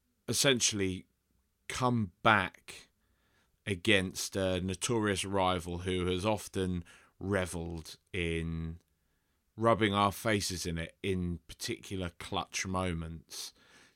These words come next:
to claw our way back into the game and then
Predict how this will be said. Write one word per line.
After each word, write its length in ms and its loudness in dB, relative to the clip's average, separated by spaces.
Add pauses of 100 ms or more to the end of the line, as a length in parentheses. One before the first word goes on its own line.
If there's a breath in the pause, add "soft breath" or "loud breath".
(120)
to 720 2 (580)
claw 440 8
our 180 8
way 240 4
back 320 2
into 280 -2
the 140 -4
game 560 -4 (640 soft breath)
and 240 0
then 800 -2